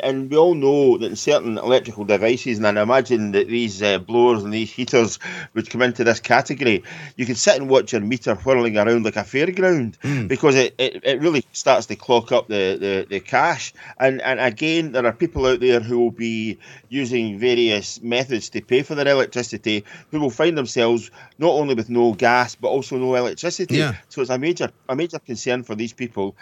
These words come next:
Speaker 1: especially if they have young families.
Speaker 2: And who is the sort of the, the, the final bill payer here, as it were? Is it a gas company? Is it the government? Who, who, who is gonna be picking up the tab for this?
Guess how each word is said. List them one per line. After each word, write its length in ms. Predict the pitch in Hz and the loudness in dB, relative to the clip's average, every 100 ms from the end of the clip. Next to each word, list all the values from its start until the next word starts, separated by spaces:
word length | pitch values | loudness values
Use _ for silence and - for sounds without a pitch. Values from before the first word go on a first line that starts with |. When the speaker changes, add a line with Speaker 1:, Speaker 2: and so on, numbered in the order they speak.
| - | -12
Speaker 1:
especially 480 | - - 156 151 139 107 | -10 -4 -2 0 -2 -2
if 100 | 101 | -2
they 120 | 104 | -4
have 120 | 95 | -2
young 220 | 110 113 | -2 -2
families. 600 | 98 117 135 143 107 - - | 0 0 2 0 -6 -10 -6
Speaker 2:
And 180 | 147 175 | -2 0
who 180 | 262 254 | 0 0
is 160 | 220 - | -2 0
the 200 | 175 151 | 0 0
sort 240 | - 127 | -2 -4
of 100 | 117 | -2
the, 120 | 135 | -2
the, 240 | 113 92 120 | -2 -4 -4
the 160 | 95 | -6
final 360 | 113 151 143 123 | -6 -4 -2 -4
bill 320 | 110 170 180 | 0 0 0
payer 320 | 135 131 92 | -2 -2 -2
here, 220 | 87 101 90 | -4 -4 -4
as 100 | 87 | -8
it 100 | 82 | -8
were? 220 | 95 90 | -8 -6
Is 120 | 98 | -6
it 80 | 98 | -8
a 60 | |
gas 260 | 98 147 151 | -2 -4 -2
company? 440 | - 160 135 175 | -4 -4 -4 -2
Is 180 | 151 98 | -2 -4
it 100 | 95 | -6
the 80 | 87 | -6
government? 460 | 127 151 170 170 135 | -4 -4 -4 -4 -2
Who, 140 | 156 | -4
who, 280 | 135 151 165 | -2 -4 -2
who 200 | 139 190 | -2 -2
is 120 | 156 | -2
gonna 160 | 156 139 | -4 -4
be 100 | 135 | -4
picking 280 | - 139 135 | -6 -6 -6
up 100 | 104 | -6
the 60 | |
tab 280 | 104 143 131 | -6 -6 -6
for 80 | 87 | -12
this? 260 | 64 - | -16 -20